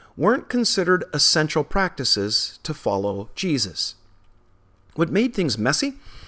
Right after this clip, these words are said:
is that there was a protracted period of tension as first-generation Christians contended with second geners over the expected lifestyle of Jesus' followers. Even though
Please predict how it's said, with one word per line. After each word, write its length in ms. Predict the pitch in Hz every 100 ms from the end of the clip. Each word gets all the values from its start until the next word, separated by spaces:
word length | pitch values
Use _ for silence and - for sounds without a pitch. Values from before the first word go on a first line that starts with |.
| - -
is 120 | 151
that 100 | 180
there 100 | 180
was 140 | 175 165
a 60 |
protracted 840 | - 151 - - 185 196 220 175
period 360 | - 165 156 123
of 120 | 113
tension 520 | - 269 277 - 104 - - - - -
as 240 | 147 -
first-generation 840 | - 262 - 190 156 117 104 117 107
Christians 480 | - 95 - 123
contended 480 | - 131 - 117 107
with 120 | 110
second 440 | - - 277 208 123
geners 500 | 123 110 110 110 - - - - -
over 240 | 143 147
the 200 | 151 -
expected 840 | 135 - - - 202 - - 110 - -
lifestyle 920 | 113 151 202 - - 90 87 92 117
of 280 | 139 131 110
Jesus' 560 | 127 117 110 98 92 -
followers. 680 | 156 147 104 80 - - - _ - - - - - - _ - _ - -
Even 260 | - 285 285
though 200 | 220